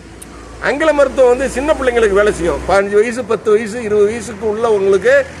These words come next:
இந்த ச-, மஞ்சக்காமாலை வந்துச்சுன்னா அந்த ஆங்கில மருத்துவம் வேலை செய்யும். அதுலேயும் வந்து பக்க விளைவு இருக்கும்.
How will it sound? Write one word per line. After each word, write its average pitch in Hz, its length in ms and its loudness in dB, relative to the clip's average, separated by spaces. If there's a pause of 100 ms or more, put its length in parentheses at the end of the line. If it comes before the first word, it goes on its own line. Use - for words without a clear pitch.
(320)
இந்த 214 160 0 (560)
ச-, 170 180 2
மஞ்சக்காமாலை 208 560 2
வந்துச்சுன்னா 180 380 0
அந்த 233 120 0
ஆங்கில 226 320 0
மருத்துவம் 202 420 -2
வேலை 202 200 2
செய்யும். 143 300 -10 (540)
அதுலேயும் 302 380 2
வந்து 285 200 2
பக்க - 300 -6
விளைவு 233 220 4
இருக்கும். 156 320 -4